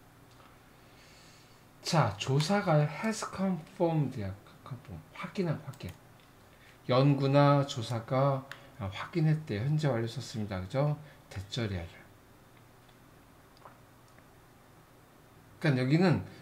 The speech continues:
솔직히 found를 써도 되고요. showed를 써도 됩니다. 그죠? 예. 자,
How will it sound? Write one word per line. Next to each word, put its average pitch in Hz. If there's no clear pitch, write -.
솔직히 -
found를 214
써도 175
되고요. 123
showed를 208
써도 160
됩니다. 95
그죠? 151
예. 85
자, -